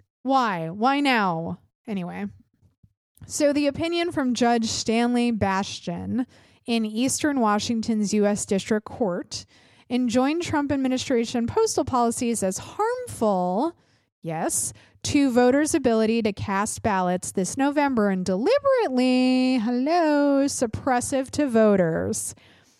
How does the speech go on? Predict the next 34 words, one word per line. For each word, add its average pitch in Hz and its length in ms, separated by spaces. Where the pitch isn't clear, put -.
It 214 140
places 220 460
the 415 200
judge 285 440
at 214 160
the 202 80
center 220 340
of 247 80
a 226 80
political 262 500
furor 214 640
in 240 200
which 247 260
the 233 120
court 349 380
steps 226 440
into 220 400
the 196 340
extraordinary 247 1400
position 202 720
of 277 120
stopping 294 640
the 277 200
entire 370 1160
U 233 240
S 220 220
P 269 200
S 233 440
from 277 200
making 247 360
any 494 300
changes 220 680
that 220 160
may 240 320